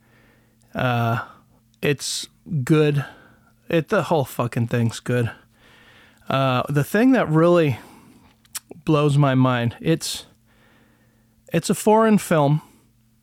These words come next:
It's not made, wasn't made in America. It wasn't written or directed by an American. It was, uh, written by, uh, I believe, an, an Italian director,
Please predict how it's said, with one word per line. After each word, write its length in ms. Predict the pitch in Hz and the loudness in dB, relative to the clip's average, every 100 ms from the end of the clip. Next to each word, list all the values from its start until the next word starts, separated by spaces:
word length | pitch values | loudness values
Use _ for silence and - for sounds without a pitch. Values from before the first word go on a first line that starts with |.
| _ - | _ -4
It's 240 | 156 - | -4 0
not 240 | 175 170 185 | 0 0 0
made, 440 | 160 165 165 151 - - _ _ _ - | 2 2 2 0 -4 -20 _ _ _ -6
wasn't 340 | 156 160 180 | 0 0 2
made 200 | 175 175 | 0 2
in 100 | 175 | 2
America. 640 | 170 160 151 - 143 139 - _ _ - _ - | 2 2 0 0 0 0 -4 _ _ -20 _ -4
It 140 | 151 | 0
wasn't 320 | 165 175 185 | 0 0 0
written 320 | 160 170 185 165 | 2 0 2 0
or 80 | |
directed 480 | 160 160 147 - 147 | 2 2 0 0 -2
by 160 | 143 143 | 0 0
an 80 | 143 | 2
American. 580 | 135 120 117 123 120 - - _ _ _ _ _ _ _ | 2 0 -2 -2 -2 -4 -14 _ _ _ _ _ _ _
It 220 | 226 120 - | -4 -4 0
was, 360 | 131 127 127 | 0 2 0
uh, 280 | 131 127 117 - - - _ _ _ _ - | 0 0 -4 -10 -20 -20 _ _ _ _ -4
written 460 | 147 160 170 156 143 | -2 0 2 2 4
by, 580 | 139 139 135 135 120 - - - | 2 0 0 -2 -4 -8 -20 -8
uh, 220 | 131 123 - | -4 -4 -4
I 100 | 135 | -2
believe, 320 | 165 202 196 | 0 2 2
an, 120 | 185 - | 0 2
an 160 | 160 | 2
Italian 580 | 147 - 175 175 151 131 | 2 -2 0 2 2 2
director, 600 | 131 123 117 - 131 | 2 0 -2 -4 -4